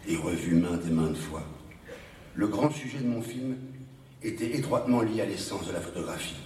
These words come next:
Regarder la mort au travail. Cocteau était-il le premier à dire cela à propos du cinéma ? Ou Roland Barthes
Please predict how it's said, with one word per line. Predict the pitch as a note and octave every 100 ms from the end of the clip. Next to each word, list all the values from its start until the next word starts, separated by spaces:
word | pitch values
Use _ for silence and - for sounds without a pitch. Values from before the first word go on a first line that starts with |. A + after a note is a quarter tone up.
| - - - - - - - - -
Regarder | - F2+ F#2+ F#2 F#2+
la | F2+
mort | E2+ E2+ E2+ E2+
au |
travail. | E2 - - - - - - - - - - - - - -
Cocteau | B2+ A#2+ - C3
était-il | A#2 A2 A#2+
le | A2
premier | - A#2 A2+ A2+
à | G2+
dire | G#2
cela | - G2 A#2 - - - - -
à |
propos | - G#2 F#2+ F#2+
du | F#2
cinéma ? | - F#2+ G2 - - - - - - - - -
Ou | G2
Roland | G2+ A2+ A2 G#2+
Barthes | A2+ G#2+ - -